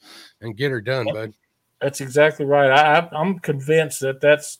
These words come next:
Speaker 2: definitely the way
Speaker 1: Hey,
Speaker 2: to go. And
Speaker 1: Keith over at Fish and Stuff's got a video about boat steps, I believe.
Speaker 2: He does, and, um,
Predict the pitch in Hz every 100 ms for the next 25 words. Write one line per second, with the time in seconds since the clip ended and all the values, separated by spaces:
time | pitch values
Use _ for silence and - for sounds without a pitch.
0 | - 147 147 151 135 127 120 120 131 127
1 | 123 127 131 131 110 107 - 294 294 226
2 | 214 208 214 202 254 - 220 - 190 156
3 | - 156 143 147 143 139 131 127 120 123
4 | 120 135 - - 120 107 - 113 104 104
5 | 90 - _ _ _ _ _ _ - 151
6 | 127 160 143 127 120 - 139 139 139 135
7 | 135 135 131 127 127 123